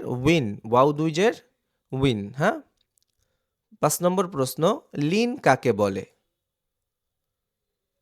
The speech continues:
জবরের বাম পাশে যজমওয়ালা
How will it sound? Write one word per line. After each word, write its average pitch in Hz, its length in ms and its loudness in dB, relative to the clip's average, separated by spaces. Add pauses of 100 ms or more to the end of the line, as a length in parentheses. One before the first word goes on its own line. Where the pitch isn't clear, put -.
(2500)
জবরের 147 540 4
বাম 139 220 4 (100)
পাশে 135 340 2 (520)
যজমওয়ালা 151 680 4